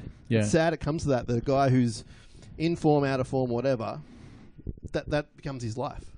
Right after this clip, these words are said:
Speaker 1: A lot of money in the league now too, Shanaz, so the, the fans, I guess,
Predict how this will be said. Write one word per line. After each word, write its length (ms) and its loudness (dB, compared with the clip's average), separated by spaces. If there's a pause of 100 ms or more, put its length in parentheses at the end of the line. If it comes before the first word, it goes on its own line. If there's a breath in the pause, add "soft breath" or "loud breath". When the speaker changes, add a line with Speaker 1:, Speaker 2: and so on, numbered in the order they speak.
(120)
Speaker 1:
A 40 -4
lot 140 6
of 60 4
money 260 2
in 100 0
the 80 2
league 300 4
now 200 0
too, 240 -4
Shanaz, 380 -6
so 240 -4
the, 400 -8
the 120 -8
fans, 580 2
I 120 6
guess, 420 6